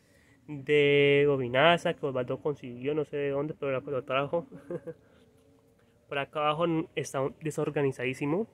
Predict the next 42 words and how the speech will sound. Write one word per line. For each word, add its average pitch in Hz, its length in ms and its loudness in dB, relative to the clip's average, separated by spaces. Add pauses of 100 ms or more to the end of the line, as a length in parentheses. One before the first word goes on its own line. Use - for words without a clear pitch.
(120)
porque 143 340 -4
aún 123 180 0
no 131 60 -2
hemos 143 140 -4
colocado 123 1040 -2 (420)
suelo 139 580 -6
como 135 220 -4
tal, 139 300 -6 (520)
porque 139 360 -6
falta 123 500 -6
hacer 131 260 -4
el 120 100 0
muro 139 300 -2
que - 100 -12
le, 120 400 -2
no 117 180 -4
sé 143 300 -10
si 156 80 -14
les 147 100 -4
mostré 127 320 -8
a-, 117 200 -10
ahorita 135 240 -8
donde 151 100 -2
estaban 123 220 -6
las 135 100 -4
bromelias, 165 580 0 (1000)
para 123 200 -6
comenzar 120 380 -10
a, 120 240 -4
a 143 80 -4
hacer 123 240 -8
el 120 120 -4
suelo 170 320 -4
y 170 40 -6
que - 160 -16
quede 117 260 -12
más 156 480 2
organizado 147 520 -2
y 160 40 0
más 117 140 -2
bonito, 113 340 -4
¿listo? 143 400 -10